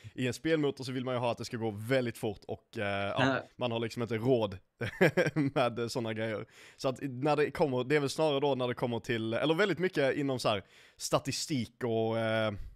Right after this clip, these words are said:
Speaker 1: och såna grejer, forskning och sånt använder, använder man ju det, eh, mycket. Också
Speaker 2: Ja.
Speaker 1: det då att det finns ju mycket bibliotek. Hur är det? Det är väl med, eh, alltså,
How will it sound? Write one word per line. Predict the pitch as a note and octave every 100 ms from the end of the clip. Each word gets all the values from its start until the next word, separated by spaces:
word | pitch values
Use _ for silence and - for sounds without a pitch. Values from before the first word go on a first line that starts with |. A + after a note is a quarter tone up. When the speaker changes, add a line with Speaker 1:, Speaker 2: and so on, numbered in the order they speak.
| -
Speaker 1:
och |
såna | B2+ B2+
grejer, | A#2+ A#2 G#2
forskning | - C#3+ - - A#2
och | B2
sånt | - A#2+
använder, | B2+ A#2+ A#2 C3
använder | B2 A2+
man | A2 A2
ju |
det, | A2 G#2 - - -
eh, | A#2 A2
mycket. | A#2 B2 - B2+ - _ _ _ _ _
Också | - - D3+
Speaker 2:
Ja. | A2+
Speaker 1:
det | C#3
då | C3
att | B2
det | B2
finns | C3+ A#2
ju | B2
mycket | B2 B2+ A2+ A2
bibliotek. | A#2 A2+ - B2 - - B2 G#2+
Hur | A#2 C#3 D#3
är | C#3+
det? | B2
Det | C#3+
är |
väl | D3 C#3 B2+
med, | C#3 C3+ A#2+
eh, | C3+ B2
alltså, | B2 C3